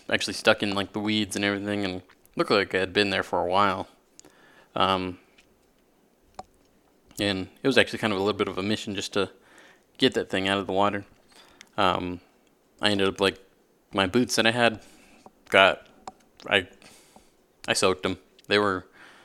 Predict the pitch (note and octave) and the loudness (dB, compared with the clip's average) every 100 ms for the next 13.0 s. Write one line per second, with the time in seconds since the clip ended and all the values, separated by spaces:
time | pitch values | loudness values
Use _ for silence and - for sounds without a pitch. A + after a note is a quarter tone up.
0 | - - - C3 G#2 G2+ F2 F2 F2+ F#2 | -20 -20 -4 0 0 -2 0 2 2 0
1 | - _ _ _ _ _ _ - G2 F#2+ | -8 _ _ _ _ _ _ -6 -2 0
2 | F2+ F2+ F2+ F2+ _ _ - - - - | 0 -2 -6 -10 _ _ -20 -20 -20 -20
3 | - _ _ _ _ _ _ _ _ _ | -20 _ _ _ _ _ _ _ _ _
4 | _ _ _ _ _ C#3 F#3 - - _ | _ _ _ _ _ 4 4 2 -14 _
5 | - C3+ - - C#3 C3 - - _ - | -4 -4 -2 0 0 -2 -12 -20 _ -14
6 | - - A2+ B2 - - - F#2+ F2+ - | -10 0 0 2 -4 -10 -10 -10 -10 -8
7 | A2 A2 G#2+ A#2+ A2+ G#2+ - F#2+ - - | -4 0 0 0 -2 0 0 0 -2 -20
8 | - - - - - - G2+ G#2+ G#2 A2+ | -20 -20 -20 -20 -16 0 0 2 2 2
9 | G#2+ F#2+ G#2 A2 G#2 G2+ _ _ - A2+ | 4 4 6 6 2 -6 _ _ -4 -2
10 | G2+ - A2 G#2+ G#2+ G2+ G2+ G#2 G2+ G2+ | 0 6 6 6 2 -2 -2 -2 -2 -4
11 | - _ _ - - - - - - G2 | -10 _ _ -20 -20 -20 -20 -20 -2 2
12 | F#2 F#2 G#2+ G#2 G#2+ G2 G2 G2+ G2 F#2 | 2 0 -2 0 0 2 4 4 4 0